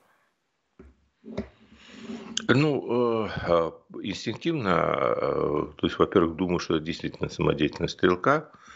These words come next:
Э, буду удивлён, э, если окажется, что это глубоко законспирированная тайная организация, э, карбонариев, которые решили сделать революцию в Америке.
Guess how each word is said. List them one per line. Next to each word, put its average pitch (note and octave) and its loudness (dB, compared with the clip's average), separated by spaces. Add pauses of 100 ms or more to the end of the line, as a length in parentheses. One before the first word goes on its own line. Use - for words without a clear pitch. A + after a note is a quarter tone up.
(320)
Э, D2 4
буду D#2 0
удивлён, D#2+ 0
э, C#2+ 0
если C#2+ 2
окажется, D2+ 0
что - 0
это C#2 2 (420)
глубоко E2+ 4
законспирированная D2 -2
тайная D2 4
организация, C#2 0 (720)
э, C#2+ 4
карбонариев, E2+ 2
которые C2+ -2 (260)
решили D2+ 2
сделать D2+ 0
революцию D2+ 0
в D2+ 4
Америке. C#2+ -2